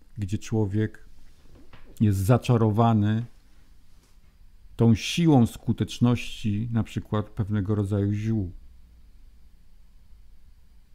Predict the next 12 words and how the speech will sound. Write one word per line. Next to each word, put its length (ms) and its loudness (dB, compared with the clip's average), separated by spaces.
Bo 120 -2
ja 60 4
już 180 0
nie 100 6
mówię 380 4
o 120 0
jakichś 320 -4
sztucznych, 800 -6
farmakologicznych 920 -2
produktach, 720 -2
wytworach 580 0
ludzkich. 520 -10